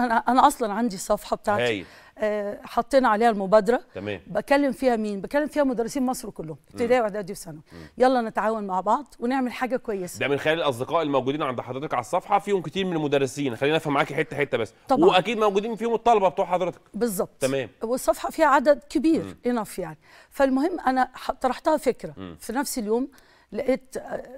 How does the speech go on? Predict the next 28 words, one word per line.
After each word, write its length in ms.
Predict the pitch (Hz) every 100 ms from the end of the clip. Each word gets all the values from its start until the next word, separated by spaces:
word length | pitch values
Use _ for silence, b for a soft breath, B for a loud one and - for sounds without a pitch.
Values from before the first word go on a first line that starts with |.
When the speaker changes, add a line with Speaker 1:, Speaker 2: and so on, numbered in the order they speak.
| -
Speaker 1:
تجاوب 400 | 233 254 254 202 -
كبير 220 | 185 233
جدًا 300 | 170 233 180
من 80 | 202
المدرسين 520 | 190 175 196 - 277
من 40 | 262
المحافظات 500 | 254 - 254 202 269
Speaker 2:
هاي. 60 | 180
Speaker 1:
بقى، 120 | - b -
وده 120 | 202
Speaker 2:
هاي. 60 | 180
Speaker 1:
كان 160 | 247 220
الاندهاش 560 | 226 214 202 226 -
يعني. 200 | 185 160 B -
Speaker 2:
طبعًا. 140 | 95 92 -
Speaker 1:
آه، 180 | 214 202
إحنا 200 | 233 254
معاكي، 440 | 240 220 208 - -
إحنا 260 | - 220 208
عندنا 320 | 214 220 240
استعداد 600 | - - 185 196 185 160
Speaker 2:
مم. 60 | 185
Speaker 1:
نقف 200 | 220 196
جنب 160 | 196 202
بعض 300 | 208 202 185
ونتكاتف 640 | 175 190 - 233 226 226
مع 140 | 220 190
بعض 300 | 185 165